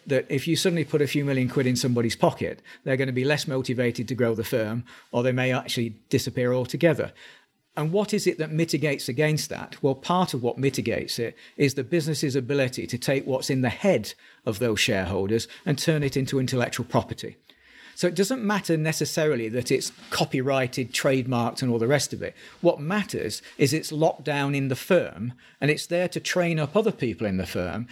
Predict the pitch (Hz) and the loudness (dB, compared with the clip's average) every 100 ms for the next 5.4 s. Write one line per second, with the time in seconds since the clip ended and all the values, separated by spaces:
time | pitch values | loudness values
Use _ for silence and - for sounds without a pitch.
0 | - 165 165 156 160 156 147 151 160 156 | -4 -2 0 0 0 0 -2 4 4 4
1 | 131 143 143 196 180 127 110 104 107 104 | -2 -2 0 2 2 2 0 0 0 0
2 | 110 101 110 - - 156 160 156 - 107 | 0 0 -2 -10 -4 -2 0 -2 0 -2
3 | - - 110 143 127 147 - 165 151 143 | 0 0 0 0 0 -2 0 2 2 0
4 | 143 131 135 127 127 123 123 117 117 110 | -2 0 0 0 0 0 2 2 2 2
5 | 113 - 80 | 0 0 -4